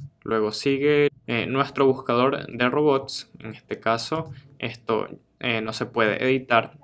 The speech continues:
Vamos a pasarlo. Luego sigue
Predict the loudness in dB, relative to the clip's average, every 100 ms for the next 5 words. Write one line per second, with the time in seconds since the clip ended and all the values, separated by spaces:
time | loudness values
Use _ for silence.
0 | -12 -10 -10 -10 -12 -2 0 2 0 -2
1 | -8 _ _ _ _ _ -20 -20 _ _
2 | _ _ _ _ _ _ -2 0 0 2
3 | 2 4 4 2 0